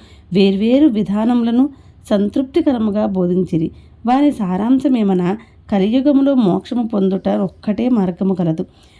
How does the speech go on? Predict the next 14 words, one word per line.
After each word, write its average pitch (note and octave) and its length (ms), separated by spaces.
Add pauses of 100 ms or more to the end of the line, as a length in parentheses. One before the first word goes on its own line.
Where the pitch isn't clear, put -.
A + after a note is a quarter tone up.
(180)
అదేమని, C4 600
గురుని B3+ 600
లేదా G#3+ 380
హరి G#3 300
పాదార G#3+ 520
విందములను B3 540
స్మరించుట. F3+ 580 (640)
పారాయణం C4 640
ముగించిన B3+ 460
పిమ్మట A3+ 400
కాకాసాహెబు C4 800
నిరుత్సాహంతో A3 840
శ్యామతో G3 500
నిట్లనెను, F3+ 480